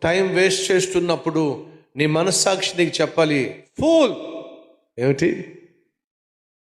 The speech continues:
"ఒరే ఫూల్, నువ్వు టైమ్ వేస్ట్ చేస్తున్నావురా.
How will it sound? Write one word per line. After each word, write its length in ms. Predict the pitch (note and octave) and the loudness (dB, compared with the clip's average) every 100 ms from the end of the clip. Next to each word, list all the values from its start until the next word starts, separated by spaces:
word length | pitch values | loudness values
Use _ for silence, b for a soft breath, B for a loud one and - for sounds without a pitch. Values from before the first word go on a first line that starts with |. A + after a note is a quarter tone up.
| _ _ _ _ _ | _ _ _ _ _
"ఒరే 200 | C#3 E3+ | 0 0
ఫూల్, 400 | D#3+ - G3+ G3 | 0 2 4 4
నువ్వు 1080 | B2+ - - - - - _ _ _ _ B2+ | 2 -6 -14 -18 -20 -20 _ _ _ _ -6
టైమ్ 360 | B2+ D3+ F3+ D#3+ | 0 4 4 4
వేస్ట్ 300 | E3 - D#3+ | 0 0 0
చేస్తున్నావురా. 760 | C#3+ - C3+ A2+ G#2 F#2+ F#2+ | 0 0 0 0 -2 -4 -8